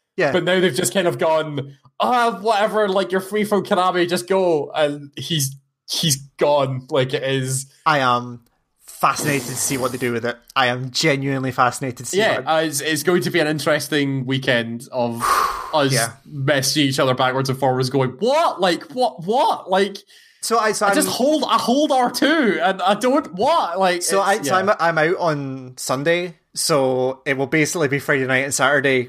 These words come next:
Speaker 1: We should just basically be on Discord going, "Have you seen this thing?" And, like,
Speaker 2: Yeah.
Speaker 1: and hopefully, like, 'cause there's a method, um, there's a lot of asynchronous stuff in this game, and apparently there's a way where other people's stuff will appear in your world, and apparently there's a way you can, like, prioritize your friends and be like,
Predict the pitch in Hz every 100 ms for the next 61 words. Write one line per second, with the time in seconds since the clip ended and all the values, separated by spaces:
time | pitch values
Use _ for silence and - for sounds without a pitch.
0 | - 156 127 143 143 - 151 165 143 127
1 | 123 131 - 151 131 143 135 - - -
2 | 220 294 285 269 240 240 - - 220 226
3 | 233 233 226 - 175 160 156 156 151 160
4 | 143 139 - - 165 202 - 190 175 151
5 | - - 160 160 165 170 165 190 165 -
6 | - - 143 135 127 123 _ _ 147 131
7 | 143 127 - _ 151 147 156 - 165 -
8 | 139 135 135 131 - - 135 123 - 143
9 | 127 - 123 127 123 - - - 151 -
10 | 156 147 143 135 131 131 139 139 151 151
11 | 147 139 - 143 - 139 - 135 131 135
12 | 147 165 170 156 - - 131 - 151 156
13 | 139 139 135 143 135 135 135 135 131 143
14 | 135 131 120 143 131 143 143 - - 143
15 | 127 135 127 123 -